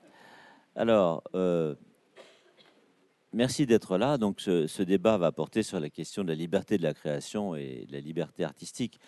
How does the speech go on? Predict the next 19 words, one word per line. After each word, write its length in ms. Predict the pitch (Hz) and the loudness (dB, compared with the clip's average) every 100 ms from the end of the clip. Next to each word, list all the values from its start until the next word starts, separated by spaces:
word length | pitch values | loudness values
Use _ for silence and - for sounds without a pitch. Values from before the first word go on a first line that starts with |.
| - - - _ | -20 -20 -20 _
et 80 | - | 2
aussi 240 | 101 - 104 | 2 2 -2
de 60 | |
la 80 | 87 | -2
liberté 400 | 82 82 80 85 | -2 -2 -2 -4
d'expression, 520 | 76 - 92 90 127 | -6 -6 -8 -4 -6
tous 120 | 113 | -6
ces 160 | 80 85 | -6 -6
problèmes 420 | - 85 92 82 | 2 4 4 2
étant, 460 | 76 - 78 71 69 - | 0 -4 -4 -4 -8 -10
étant 240 | 73 73 | -6 -6
proches. 360 | - 139 139 - _ - - - _ | 2 2 0 -8 _ -20 -20 -20 _
Ce 160 | - | 0
matin, 460 | 127 120 - 147 131 | 2 2 0 0 2
euh, 760 | 107 95 90 87 85 82 78 78 | 4 6 4 4 4 2 0 -4
nous 220 | 98 98 | -2 -2
avons 240 | 92 92 | -2 -2
été, 460 | 87 - 104 104 87 | -4 -2 -2 0 0
euh, 420 | 76 73 71 69 | 0 -2 -2 -4